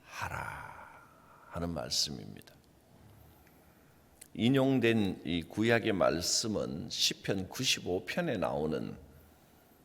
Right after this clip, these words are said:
다윗의 시편입니다. 시편 구십오 편은 이렇게 시작됩니다. 오라, 우리가 여호와를 노래하며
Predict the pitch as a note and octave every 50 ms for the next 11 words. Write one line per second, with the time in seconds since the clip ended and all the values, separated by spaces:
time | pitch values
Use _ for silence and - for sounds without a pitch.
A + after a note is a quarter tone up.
0 | _ - - - D2+ F2 G#2+ C#3+ C#3 - - G2+ E2+ - - A2 - - - F#2
1 | C#2 A#1+ A1 G#1+ G1+ G1+ G1+ - - - - - - - - - - - - -
2 | - - - - - - - - D#3 C#3+ C#3 A#2 G#2 A#2+ C3+ C3 C#3+ A#2+ A2 G2+
3 | F#2+ - - B2 A#2+ G#2+ F#2 F2 F#2 G2 F#2 E2 D#2+ C#2 - - - - - -
4 | - - - - _ - - - A#2 C3+ C#3+ C#3+ - A#2+ G2+ - - - G2 F2+
5 | D2+ - - D#2 D2 D2 C#2 C#2 C2+ C#2 C#2 C#2+ - - - - F2+ F#2+ G#2 G2
6 | F2 E2+ E2 D2+ D2+ D2 - - - - - - - - - _ - - - E2
7 | F2+ F#2+ G2+ A2+ G#2+ G2 F#2 D#2+ C#2+ C#2 D2 F2+ G#2+ A#2 - - - - - -
8 | - - - - - - - - D#2+ A#2 A2 G#2+ G2+ A#2 D3+ D3 C#3 C3 C3 C#3
9 | C#3 C3+ C3 B2+ A2+ G#2 F2+ G2 B2 D3+ D3+ A#2 G2 E2+ D#2 D2+ D2+ D2 C#2 C2
10 | A1+ G1+ G1+